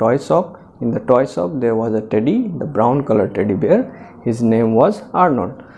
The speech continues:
So no one wanted him to buy him. So no one wanted to buy Arnold. Why? Because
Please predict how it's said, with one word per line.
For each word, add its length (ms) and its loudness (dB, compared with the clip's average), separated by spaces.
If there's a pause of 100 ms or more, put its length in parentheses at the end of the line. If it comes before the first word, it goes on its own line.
(160)
So 160 -4
no 220 2 (100)
one 260 0
wanted 400 2
him 140 -8 (160)
to 240 0 (160)
buy 100 2
him. 240 -6 (480)
So 140 -4
no 240 2 (160)
one 260 0
wanted 420 0 (140)
to 20 4 (160)
buy 100 2 (360)
Arnold. 400 2 (180)
Why? 300 0 (580)
Because 480 0